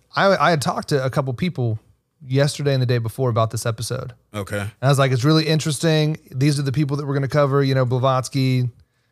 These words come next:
Speaker 1: Bailey, Crowley,
Speaker 2: Mm-hmm.
Speaker 1: and LeVay." And they're like, "I've, I haven't heard of any of them."
Speaker 2: Shut up, really?
Speaker 1: Mm-hmm. But it's, it's not lost
Speaker 2: Like,
Speaker 1: on
Speaker 2: I'm, I, I'm not surprised about Blavatsky and maybe Bailey.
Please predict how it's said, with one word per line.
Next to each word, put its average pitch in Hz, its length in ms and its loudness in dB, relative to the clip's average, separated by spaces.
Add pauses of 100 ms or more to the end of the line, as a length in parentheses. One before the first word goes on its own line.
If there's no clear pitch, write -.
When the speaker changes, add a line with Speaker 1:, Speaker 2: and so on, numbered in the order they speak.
(480)
Speaker 1:
Bailey, 135 340 2
Crowley, 135 460 4 (280)
Speaker 2:
Mm-hmm. 123 160 0
Speaker 1:
and 143 120 4
LeVay." 139 420 4 (320)
And 131 340 2
they're 135 120 6
like, 127 240 4
"I've, 120 240 0
I 123 80 -2
haven't 123 140 4
heard 120 120 4
of 113 60 2
any 113 140 2
of 104 100 -4
them." - 300 -16 (100)
Speaker 2:
Shut - 380 -4
up, 175 280 -6
really? 214 340 -6
Speaker 1:
Mm-hmm. 165 340 2 (1200)
But 151 300 2
it's, 151 360 0 (500)
it's 151 280 0
not 151 380 4
lost 160 340 2
Speaker 2:
Like, 254 120 2
Speaker 1:
on 262 360 2
Speaker 2:
I'm, 233 160 0
I, - 80 -8
I'm 254 120 0
not 277 180 0
surprised 175 440 -2
about 127 240 -4
Blavatsky 110 760 -4
and 98 260 -6
maybe 98 320 -4
Bailey. 90 480 -8